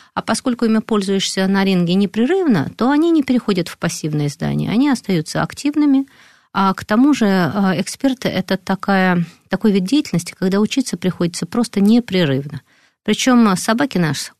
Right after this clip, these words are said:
учат очень многому. А, конечно же, очень многое мы учимся от заводчиков, то есть от тех людей, которые посвятили себя конкретной породе, и которые знают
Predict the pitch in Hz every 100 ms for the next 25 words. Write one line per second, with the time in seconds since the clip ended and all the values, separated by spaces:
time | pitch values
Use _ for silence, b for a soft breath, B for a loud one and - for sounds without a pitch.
0 | - 196 - 233 - - 220 - 208 208
1 | 202 196 196 196 B B B B 170 175
2 | 226 269 - 180 170 - 202 226 196 175
3 | 175 185 - 175 - 165 160 160 160 151
4 | - 240 220 - 185 170 - 175 175 180
5 | - 190 196 185 175 170 160 143 147 175
6 | - 208 - 170 156 165 160 - 208 175
7 | 147 147 160 - 214 233 214 185 180 175
8 | 170 165 - 185 180 170